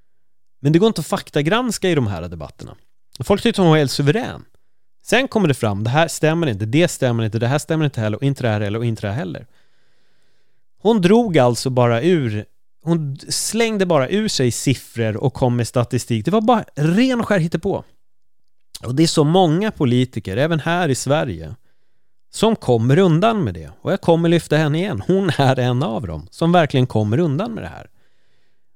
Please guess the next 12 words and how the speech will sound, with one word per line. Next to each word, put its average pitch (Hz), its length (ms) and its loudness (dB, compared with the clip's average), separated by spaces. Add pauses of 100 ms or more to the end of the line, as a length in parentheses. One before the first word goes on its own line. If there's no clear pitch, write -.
(100)
Och 127 100 -8
det 202 220 2
för 196 100 -6
mig 143 240 0
är 120 40 0
helt 113 340 -4
fascinerande. 160 1120 -4 (1700)
Och 156 140 -6
hon 254 180 4
är 156 80 6
inte 113 180 0
den 92 180 -6